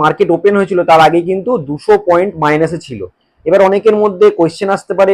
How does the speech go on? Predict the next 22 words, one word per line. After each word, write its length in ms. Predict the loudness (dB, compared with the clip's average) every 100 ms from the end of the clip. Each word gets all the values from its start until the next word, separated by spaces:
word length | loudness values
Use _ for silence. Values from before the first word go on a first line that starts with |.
| 0
এই 60 | -2 -4
গিফট 220 | -8 -6 -6
Nifty-টা 320 | -6 -2 2 4
আবার 140 | 2 -2
কি? 120 | -16 -20 _ _ _
বন্ধুরা, 240 | 0 0 0
গিফট 240 | -6 -8 -6 -6
Nifty 220 | -4 -2 0
আমি 100 | 0 2
তোমাদেরকে 320 | 2 2 0
এক 100 | -2 -6
ছোট 120 | -4 0
করে 120 | 0 0
বলে 160 | 0 0 -2
দিই, 140 | -6 -6
গিফট 220 | -12 -12 -10
Nifty 320 | -10 _ -14 -14 _ _ _
এমন 200 | -6 -2 0
একটা 220 | -2 4 6 6 2
ইন্ডেক্স, 320 | 0 0 0 -16 _ _ -2
যে 180 | 4 6 4 2 _ -8
ইন্ডেক্সটা 440 | 0 0 0 -2